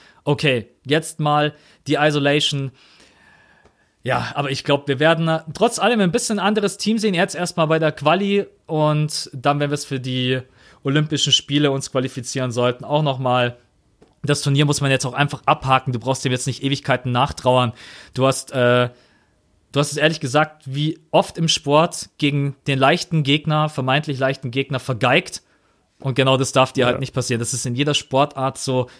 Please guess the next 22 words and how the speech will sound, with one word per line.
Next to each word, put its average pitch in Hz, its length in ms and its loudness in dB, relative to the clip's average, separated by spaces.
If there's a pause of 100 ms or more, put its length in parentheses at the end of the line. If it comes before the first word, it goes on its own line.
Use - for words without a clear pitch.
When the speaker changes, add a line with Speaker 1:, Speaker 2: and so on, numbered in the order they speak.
Speaker 1:
Es - 80 -12
sind 131 160 -4
meistens 135 420 0
nicht 139 280 -4
die 156 280 4 (360)
Spiele 165 420 4
der 139 160 2
Top-Teams, - 960 0
sondern 131 500 -2
genau 131 280 0
gegen 131 200 -2
so 123 120 -6
kleine 127 240 0
Gegner 131 260 -2
darfst 123 220 -2
du 127 40 -4
halt 120 140 -4
eben 120 160 -6
nicht 120 200 -6
verlieren. 110 420 -4
Und 98 320 -12 (880)
ja, 175 280 2